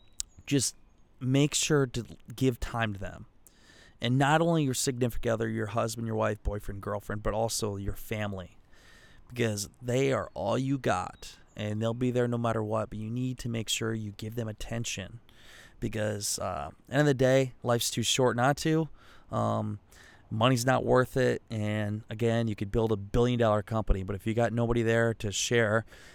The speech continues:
the experience with, what is it? I mean, I always say, I, <laughs> I scare myself. I think I'll wake up one day, be thirty-five, forty years old,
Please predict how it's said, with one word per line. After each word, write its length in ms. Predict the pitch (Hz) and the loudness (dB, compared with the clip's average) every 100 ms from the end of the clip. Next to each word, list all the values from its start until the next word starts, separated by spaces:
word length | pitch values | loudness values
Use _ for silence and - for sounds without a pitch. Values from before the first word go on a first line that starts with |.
| - | -16
the 240 | - 117 107 | 0 2 4
experience 560 | 107 - 156 156 - | 0 2 2 2 4
with, 240 | 147 147 - - | 4 4 2 -2
what 240 | 123 180 | 2 4
is 160 | 160 98 | 4 0
it? 140 | 92 - | -6 -2
I 60 | |
mean, 240 | 117 123 117 - - - | 0 0 -2 -8 -12 4
I 80 | 151 | 8
always 220 | 151 120 | 8 8
say, 460 | - 123 123 120 - - | 8 8 8 6 0 0
I, 240 | 110 110 104 | 2 0 -4
<laughs> 100 | - | -8
I 220 | 120 127 117 | -4 -4 -2
scare 400 | - - 139 127 | -2 2 6 6
myself. 420 | 120 - 113 110 | 6 4 2 2
I 20 | |
think 220 | - 113 | 0 4
I'll 140 | 113 117 | 6 6
wake 260 | 127 - | 6 6
up 180 | 123 - | 6 6
one 200 | 117 110 | 4 2
day, 200 | 107 107 | 2 2
be 120 | 107 | 0
thirty-five, 500 | - 117 117 117 110 | 0 0 2 2 2
forty 240 | - 117 113 | 2 0 0
years 200 | 104 123 | 2 4
old, 340 | 143 120 | 6 6